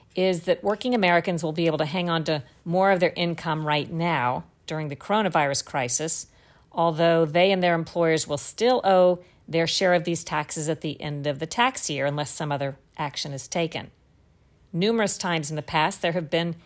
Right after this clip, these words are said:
payroll tax cuts or holidays. Now, these tax funds include,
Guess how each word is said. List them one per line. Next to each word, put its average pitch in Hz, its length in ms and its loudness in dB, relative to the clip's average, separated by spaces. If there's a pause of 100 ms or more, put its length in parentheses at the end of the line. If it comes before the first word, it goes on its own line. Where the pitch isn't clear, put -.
(140)
payroll 170 420 2
tax 151 400 -4
cuts - 340 -6
or 160 80 -6
holidays. 143 760 -4 (600)
Now, 170 280 2
these 190 320 0
tax - 360 0
funds 175 540 -2 (340)
include, 196 840 2